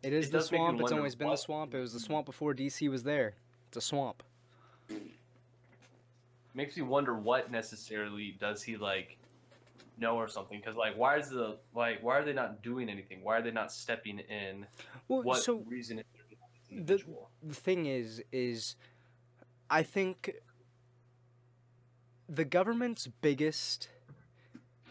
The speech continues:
Speaker 1: the, the biggest thing they're worried about is public image.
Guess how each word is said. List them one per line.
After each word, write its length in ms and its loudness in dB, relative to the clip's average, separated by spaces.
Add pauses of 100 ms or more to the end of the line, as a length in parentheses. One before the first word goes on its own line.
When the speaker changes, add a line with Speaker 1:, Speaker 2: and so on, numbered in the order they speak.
(1040)
Speaker 1:
the, 180 8
the 140 2
biggest 320 4
thing 180 4
they're 140 4
worried 320 2
about 280 2
is 160 -4
public 460 -2
image. 540 -12